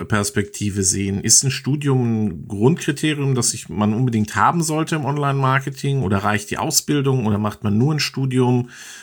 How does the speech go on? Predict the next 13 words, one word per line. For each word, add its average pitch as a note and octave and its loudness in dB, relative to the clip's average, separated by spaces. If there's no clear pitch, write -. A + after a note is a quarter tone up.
Was A#2 2
würdest B2+ 2
du A2 0
sagen, G#2+ 0
ist G#2+ 0
heute G#2+ 2
der G2+ 0
beste G2+ 2
Einstieg, G#2 0
äh, - -4
aus G2+ -2
deiner G#2 2
Sicht? - -6